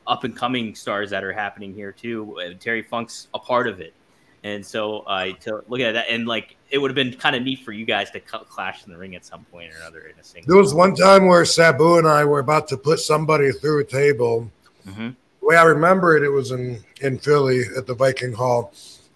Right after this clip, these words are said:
Speaker 2: We were both up on the top rope, opposite corners.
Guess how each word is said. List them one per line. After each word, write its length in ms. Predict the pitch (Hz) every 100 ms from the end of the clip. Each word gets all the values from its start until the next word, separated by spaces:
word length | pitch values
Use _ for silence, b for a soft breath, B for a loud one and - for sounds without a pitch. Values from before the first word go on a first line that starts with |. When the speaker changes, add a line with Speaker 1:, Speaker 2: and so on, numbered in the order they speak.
| -
Speaker 2:
We 60 |
were 140 | 151 147
both 260 | 156 160
up 80 | 160
on 140 | 156 143
the 80 | 127
top 280 | 143 143 143
rope, 300 | 143 147 - _ _ _ _ _ _ _ -
opposite 420 | 143 123 117 -
corners. 600 | 131 147 139 123 110 -